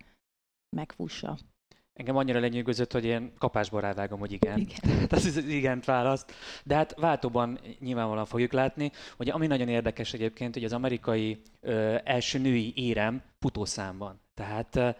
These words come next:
Speaker 2: azért ezt is ki gondolta volna, hogy i-, idáig kellett várni. Ugye négyszázon, majd arról is beszélünk, majd ugye nem is volt amerikai döntős kétezer-három óta. Tehát, ö, nyilvánvalóan én azt gondolom, hogyha semmilyen sérülés vagy bármi apróság probléma nem merül fel, akkor látjuk majd őt a négyszer négyszázas,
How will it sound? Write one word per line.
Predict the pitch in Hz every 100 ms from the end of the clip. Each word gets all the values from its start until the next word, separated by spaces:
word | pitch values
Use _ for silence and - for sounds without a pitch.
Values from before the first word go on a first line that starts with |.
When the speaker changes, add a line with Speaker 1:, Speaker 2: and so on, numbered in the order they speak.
| - _ _ _
Speaker 2:
azért | 107 127
ezt | 135
is | -
ki | 127
gondolta | 110 104 104 104 110
volna, | 107 107
hogy | 110 117
i-, | 110
idáig | 117 107 -
kellett | 104 104
várni. | 110 113
Ugye | 117 117 113 - -
négyszázon, | 143 135 151 139 131 139 147 -
majd | 131
arról | 127
is | 117
beszélünk, | 107 107 123 117
majd | 117 117
ugye | 120
nem | 120
is | 120
volt | - 120 120
amerikai | 123 123 120
döntős | 120 131 113 101 107 -
kétezer-három | 117 104 104 110 107 101
óta. | 101 104 120 123 - _ _ _ _ _ _ -
Tehát, | 120 -
ö, | 120
nyilvánvalóan | 120 113 101 101 104
én | 110
azt | 107 -
gondolom, | 104 104
hogyha | 104 -
semmilyen | - 113 104
sérülés | - 117 101 101 -
vagy | 104
bármi | 104 107 104
apróság | 120 110 107 101 107 101 - - -
probléma | 113 107 110
nem | 110
merül | 104 104
fel, | 107
akkor | 104 -
látjuk | 110 107 -
majd | 98 95
őt | -
a |
négyszer | 101 95 - 101
négyszázas, | 95 - 98 101 -